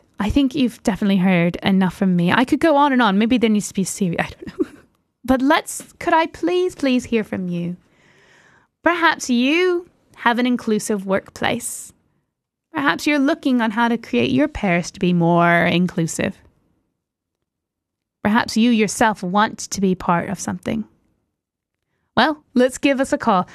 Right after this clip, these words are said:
Let's have this discussion together. The phone number to the studio is zero one two two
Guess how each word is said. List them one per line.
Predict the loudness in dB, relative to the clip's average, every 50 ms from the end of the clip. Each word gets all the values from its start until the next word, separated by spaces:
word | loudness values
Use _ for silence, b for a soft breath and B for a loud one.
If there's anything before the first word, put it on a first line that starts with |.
| B B
Let's | -2 -2 0 -2
have | -4 -2 0 2 2 2 0
this | -2 -4 -4 -4
discussion | -6 -8 -4 -2 -4 -4 -2 -4 -4 -4
together. | -2 -2 -2 -2 -2 -2 -2 -4 -4 B B B B B B B B B B
The | -2 0
phone | 2 2 2 2 2 2
number | 2 2 2 2
to | 0 0 -2
the | -2
studio | -4 -4 -4 -4 -2 0 0 0 0 0 -2 -4 -8 _ _ _ _ _
is | -2 -2 0 0
zero | 2 2 2 4 4 4 4 2 2
one | 2 2 2 2 2 2 0 0 -2 -6 -14 _ _ _ _ _ _ _ _ -16 -6
two | 0 2 2 2 2 0
two | 0 0 0 2 2 2 0 -2 -4 -6